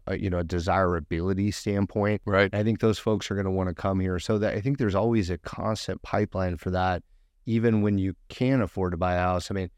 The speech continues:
Speaker 1: clearly these projects were filling up at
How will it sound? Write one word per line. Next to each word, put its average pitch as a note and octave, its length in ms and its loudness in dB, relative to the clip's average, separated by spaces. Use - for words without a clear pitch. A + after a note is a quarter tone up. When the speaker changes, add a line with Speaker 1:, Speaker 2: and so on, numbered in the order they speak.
Speaker 1:
clearly A2 460 2
these G2 240 0
projects G2 440 0
were G2 100 -2
filling G2+ 360 0
up G2 220 0
at G2 140 -4